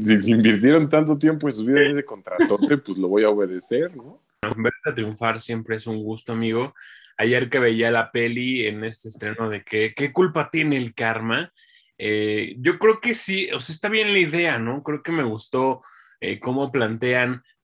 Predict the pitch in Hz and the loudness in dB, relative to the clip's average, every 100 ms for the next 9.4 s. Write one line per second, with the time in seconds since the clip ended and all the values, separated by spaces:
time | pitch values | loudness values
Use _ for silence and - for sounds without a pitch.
0 | - 123 131 120 120 120 117 117 110 117 | -12 -4 -4 -2 -2 2 2 2 0 -2
1 | 113 123 123 117 123 170 151 120 117 143 | -4 -2 0 0 -4 -4 0 0 0 -2
2 | 151 123 - - - 147 175 175 165 180 | -4 -8 -10 -20 -4 0 2 0 -2 -2
3 | 180 160 165 156 107 104 110 98 107 120 | -2 -2 -4 -4 -8 -6 -4 -4 -2 -2
4 | 120 117 143 117 - 143 147 170 - 110 | -2 -2 -2 -2 -2 -2 0 -2 -2 0
5 | 113 143 131 101 98 101 110 120 139 - | 0 0 -4 -2 -2 0 -2 -2 -4 -6
6 | _ _ _ _ - 120 131 131 135 147 | _ _ _ _ -6 0 0 0 -2 -4
7 | 180 - 208 - 202 202 180 135 127 143 | -6 -6 -6 -4 -8 -4 -2 0 0 0
8 | 180 175 156 - 190 196 - 185 185 165 | -2 -4 -6 -2 -2 -2 -6 -4 -4 -2
9 | 165 151 160 247 | -4 0 0 0